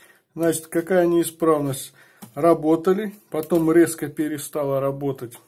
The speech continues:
Затем ее хозяин вскрыл, нашел там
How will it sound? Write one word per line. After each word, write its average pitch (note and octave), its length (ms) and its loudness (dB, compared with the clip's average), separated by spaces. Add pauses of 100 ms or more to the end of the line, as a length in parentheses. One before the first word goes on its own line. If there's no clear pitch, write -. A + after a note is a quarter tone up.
(320)
Затем D3 420 -4
ее D3+ 140 -4
хозяин D3 480 -4
вскрыл, D3 560 -6 (540)
нашел C#3 420 -4
там C3 280 -6